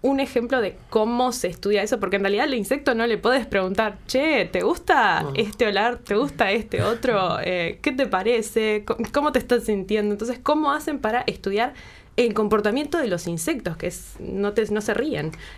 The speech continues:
Speaker 1: no lloran. <laughs>
Speaker 2: Sí, e-, evidentemente precisas insectos vivos para eso.
Speaker 1: Bien.
Speaker 2: Este, o sea que mucho de lo que nosotros hacemos es, eh, intentar mantener crías de insectos en el laboratorio en condiciones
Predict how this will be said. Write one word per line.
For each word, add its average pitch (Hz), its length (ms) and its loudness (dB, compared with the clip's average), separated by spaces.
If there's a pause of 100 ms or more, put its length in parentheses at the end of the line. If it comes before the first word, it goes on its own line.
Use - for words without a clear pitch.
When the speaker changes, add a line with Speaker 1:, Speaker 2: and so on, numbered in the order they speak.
Speaker 1:
no - 80 -2
lloran. 202 540 -2
<laughs> - 1120 -2
Speaker 2:
Sí, 190 440 4
e-, 147 300 4
evidentemente 180 680 4
precisas 143 420 0
insectos 131 380 0
vivos 123 260 0
para 113 180 -4
eso. 110 180 -8 (360)
Speaker 1:
Bien. 180 240 2
Speaker 2:
Este, 135 420 0
o 120 60 -2
sea 123 120 -4
que 123 100 0
mucho 135 300 0
de 139 80 2
lo 127 100 0
que 120 60 -2
nosotros 123 340 -2
hacemos 135 440 -2
es, 131 300 -4 (580)
eh, 131 400 2
intentar 131 400 0
mantener 127 440 0
crías 143 240 0
de 139 80 0
insectos 131 400 -2
en 127 80 0
el 123 100 0
laboratorio 123 580 0
en 127 80 0
condiciones 123 640 -2